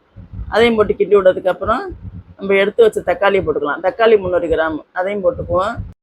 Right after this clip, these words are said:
தக்காளி போட்டு நல்லா வதக்கிக்கலாம். நல்லா எண்ணெயோட நல்லா பிரிஞ்சு வர வரைக்கும் வதக்கிட்டதுக்கப்புறம் மல்லித்தழை, புதினா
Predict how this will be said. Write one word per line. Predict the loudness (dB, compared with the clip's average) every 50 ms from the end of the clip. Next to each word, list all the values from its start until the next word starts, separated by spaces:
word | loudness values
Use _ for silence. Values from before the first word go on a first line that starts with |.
| _ _ _ _ -16 -6 -2
தக்காளி | -2 0 2 4 4 4 4
போட்டு | 4 2 2 2
நல்லா | 4 6 6 6
வதக்கிக்கலாம். | 6 4 2 0 -2 -2 -2 0 0 0 -2 -4 -6 -12 _ _ _ _ _ _ _ _ -20 _ _ _ _ _ _ _ _ _ _ _ _ _ _ _ -20 -20 -20 -20 -20 -16 -6 0
நல்லா | 2 4 6 6
எண்ணெயோட | 6 6 4 4 4 4 4 4
நல்லா | 2 2 0 -2
பிரிஞ்சு | -2 -2 -4 -6 -6 -2 0 2 4
வர | 4 4 4 4
வரைக்கும் | 2 2 0 -2 -2 0
வதக்கிட்டதுக்கப்புறம் | 2 2 2 2 0 -4 -4 -4 -4 -6 -4 -4 -4 -4 -4 -6 -12 _ _ _ _ _ _ _ _ _ _ _ _ _ _ _ -2
மல்லித்தழை, | 0 2 4 4 4 6 4 4 4 2 2
புதினா | 2 4 4 4 4